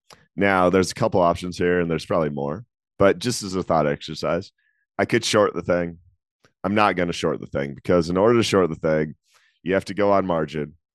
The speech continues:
because if the stock continues to go up, uh, your brokerage wants to cover your position, right? And that could mean that companies that I really believe in and, and love owning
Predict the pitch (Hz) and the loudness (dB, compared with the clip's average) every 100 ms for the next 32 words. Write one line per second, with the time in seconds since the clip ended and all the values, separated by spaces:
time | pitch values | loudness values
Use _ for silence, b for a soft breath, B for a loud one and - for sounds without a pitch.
0 | _ 85 - 87 82 80 - 85 101 90 | _ -8 0 2 2 0 -4 -2 0 0
1 | 85 82 95 95 85 87 87 80 80 - | -4 -8 -4 -4 -4 -2 0 2 2 0
2 | - - _ _ _ _ 78 78 76 69 | -8 -12 _ _ _ _ -2 0 0 -2
3 | 85 73 95 - 87 82 78 - 82 78 | -4 -2 -4 -2 -4 -2 -6 -8 -8 -8
4 | - - 80 80 78 76 78 67 65 62 | -12 -4 0 0 0 -2 -4 -8 -8 -10
5 | 65 71 82 90 - _ _ _ 98 92 | -4 0 2 0 -4 _ _ _ 2 2
6 | 85 - _ _ 110 98 - 101 98 92 | 0 -4 _ _ 2 2 0 0 0 -2
7 | 90 87 90 - 87 - 95 92 87 87 | -4 -6 -12 -2 -2 0 -4 -2 -2 -2
8 | 82 85 80 - 87 90 104 101 80 82 | -2 -2 -2 2 4 6 8 6 4 0
9 | 85 95 95 104 113 117 _ _ _ _ | 2 0 0 -2 -4 -12 _ _ _ _
10 | - 87 85 - _ 85 87 87 95 98 | -6 -4 -4 -8 _ -2 0 2 4 4
11 | 92 - 92 98 104 117 | 2 0 -2 -2 -4 -8